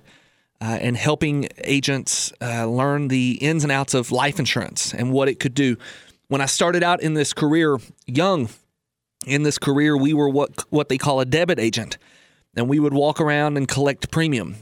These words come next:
And it was nothing for us to have five, six, seven hundred dollars in our hands of premium, you know, the premium that the client would hand us. And my father would tell me, you know, "Son,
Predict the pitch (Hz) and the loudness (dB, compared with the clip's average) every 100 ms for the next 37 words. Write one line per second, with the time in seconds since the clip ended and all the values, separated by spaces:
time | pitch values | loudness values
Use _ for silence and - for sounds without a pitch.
0 | - 117 123 135 165 180 175 143 147 - | -6 -2 0 2 0 0 -2 0 0 0
1 | 123 135 123 160 156 117 - 160 - - | 0 0 0 0 0 0 0 0 0 0
2 | 160 143 143 127 135 139 120 127 120 110 | 0 0 0 2 2 2 0 -2 -2 0
3 | 151 143 120 - - _ _ _ _ _ | 0 2 0 -4 -8 _ _ _ _ _
4 | _ 131 139 139 139 127 - - 175 208 | _ 2 4 2 0 -4 -6 -2 0 0
5 | 120 101 - - 110 117 120 - 156 170 | -2 -6 -14 -6 -2 -2 -2 0 0 0
6 | 165 147 139 - - _ _ _ _ _ | 0 0 0 -2 -10 _ _ _ _ _
7 | 135 139 131 127 - 139 165 160 117 131 | -2 2 2 0 -2 -2 0 0 -2 -2
8 | 127 120 156 160 147 104 90 - - - | -2 0 0 0 0 0 -2 -4 -6 -10
9 | _ _ _ _ _ _ - 120 120 120 | _ _ _ _ _ _ -6 -2 0 -2
10 | 120 - 160 165 147 127 123 147 175 147 | -2 0 0 2 2 2 0 2 0 0
11 | 110 107 - - 98 95 - 117 - - | -2 -6 -14 -16 -12 -12 -12 -20 -14 -8
12 | - 131 147 147 | -2 0 -2 -4